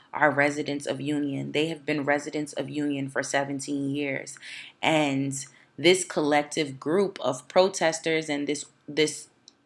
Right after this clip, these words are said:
this, um, meeting that we had not only addressed issues like, um, George Floyd and what we've been seeing in the media,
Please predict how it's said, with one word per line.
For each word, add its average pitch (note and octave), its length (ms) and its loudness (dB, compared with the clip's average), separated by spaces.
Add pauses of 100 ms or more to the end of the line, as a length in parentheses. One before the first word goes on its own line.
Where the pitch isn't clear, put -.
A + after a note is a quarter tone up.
(160)
this, D3 320 -2
um, C#3+ 400 -2 (100)
meeting F#3+ 460 2
that D3+ 220 4
we D3+ 100 -2
had D3 400 2 (400)
not E3 300 6
only E3 300 0
addressed D3+ 540 0
issues D3 480 -2
like, C#3 380 0 (140)
um, D3 240 -2
George D3 320 2
Floyd D#3 400 2
and D3 120 0
what D3 160 0
we've D3+ 220 -6
been C#3+ 140 -2
seeing G3 340 -2
in D#3 120 -4
the D3 60 2
media, E3+ 540 -2